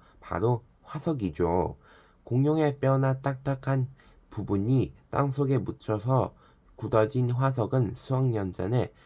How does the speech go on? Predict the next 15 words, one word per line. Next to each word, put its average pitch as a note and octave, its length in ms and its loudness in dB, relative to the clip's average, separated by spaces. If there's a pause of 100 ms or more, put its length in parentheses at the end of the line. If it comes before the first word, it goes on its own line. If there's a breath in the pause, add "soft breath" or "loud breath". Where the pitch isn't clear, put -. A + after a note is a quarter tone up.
살았던 C3 520 0
신비로운 C3 680 0
모습을 F#2+ 520 -4
그대로 F#2+ 440 -2
보여주지요. E2+ 840 -2 (760 loud breath)
몇, F#2 220 0 (840)
고대 B2+ 320 2
동물이 F2 400 -2
나오네요. D#2 480 -8
여기 G2 400 -10 (440 soft breath)
스밀로돈, G#2+ 920 2 (1600 loud breath)
그리고 G#2 340 0
얘는 A2 320 0 (800 soft breath)
털코뿔소라고도 B2 1200 0
불리는 F#2 580 0